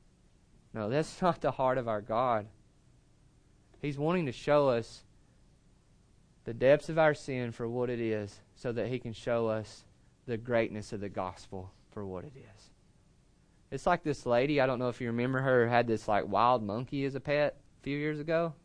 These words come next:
And she raised this monkey, she took care of this monkey, and then one day this monkey ripped her face up.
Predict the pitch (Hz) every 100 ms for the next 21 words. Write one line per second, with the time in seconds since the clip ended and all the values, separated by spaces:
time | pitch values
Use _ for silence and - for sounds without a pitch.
0 | _ _ _ _ _ _ _ _ _ _
1 | _ _ - 110 110 110 101 - - 87
2 | 107 127 135 135 135 135 135 135 131 -
3 | _ 98 101 92 113 113 120 127 - 127
4 | 127 123 123 _ - 110 104 110 123 127
5 | 120 - 120 123 123 120 - 104 104 117
6 | 107 90 - -